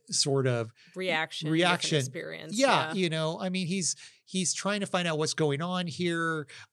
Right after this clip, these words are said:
Speaker 1: Um, and so this is just part of a story being told to him by this random guy he just met. I don't even know that it would make sense for what Geralt is wanting to accomplish for him to, you know, like, like
Speaker 2: Pass judgment.
Speaker 1: Yeah,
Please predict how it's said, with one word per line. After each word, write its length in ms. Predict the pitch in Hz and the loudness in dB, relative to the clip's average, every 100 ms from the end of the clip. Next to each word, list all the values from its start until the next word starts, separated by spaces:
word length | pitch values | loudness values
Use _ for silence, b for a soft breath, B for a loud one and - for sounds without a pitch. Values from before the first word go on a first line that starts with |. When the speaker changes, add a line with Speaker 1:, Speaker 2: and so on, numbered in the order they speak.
| - | -4
Speaker 1:
Um, 400 | 131 123 120 131 | -2 -2 -4 -6
and 160 | 185 135 | -6 -4
so 100 | 151 | -2
this 180 | 165 - | -2 -2
is 60 | |
just 220 | 127 147 - | -4 -6 -2
part 180 | 147 | -2
of 100 | 139 | 0
a 60 | 123 | 0
story 520 | - 185 160 156 147 | 0 2 0 0 -2
being 280 | 135 135 127 | -2 -4 -4
told 280 | 123 135 127 | -4 -4 -4
to 80 | 127 | -6
him 260 | 120 120 | -6 -8
by 300 | 117 110 110 107 | -4 -4 -4 -6
this 260 | 113 - | -6 -6
random 280 | 127 117 120 | -6 -6 -4
guy 240 | 127 135 127 | 0 0 0
he 140 | 135 | -2
just 280 | 117 127 127 | -2 -2 -2
met. 400 | 123 117 113 - _ _ - | -4 -2 -2 -4 _ _ -4
I 80 | 170 | 0
don't 140 | 202 | 0
even 220 | 190 185 | 0 0
know 260 | 170 170 165 | 0 0 0
that 320 | 147 139 135 | 2 2 0
it 80 | 143 | -2
would 180 | 143 135 | -2 -2
make 220 | 139 131 | -2 -2
sense 360 | - 139 131 127 | -2 0 -2 -4
for 540 | - 127 117 117 - - 302 | -4 -4 -2 -6 -8 -14 -6
what 280 | 131 127 127 | -4 -4 -2
Geralt 440 | 135 139 135 - | 2 2 0 -4
is 180 | 123 113 | -6 -6
wanting 320 | 117 120 117 | -6 -6 -6
to 80 | 110 | -8
accomplish 520 | 107 131 131 127 110 | -6 -4 -4 -6 -8
for 160 | - 117 | -8 -10
him 280 | 117 117 110 | -8 -10 -8
to, 340 | 110 107 98 B B B _ | -6 -6 -10 B B B _
you 200 | 110 107 | -8 -8
know, 340 | 117 - 113 - 175 | -8 -8 -10 -12 -14
like, 240 | 117 123 - | -10 -10 -10
like 180 | - 127 - _ - | -12 -12 -14 _ -10
Speaker 2:
Pass 220 | 170 165 | -10 -8
judgment. 640 | 170 156 156 165 160 156 | -8 -8 -8 -12 -8 0
Speaker 1:
Yeah, 240 | 190 196 | 4 4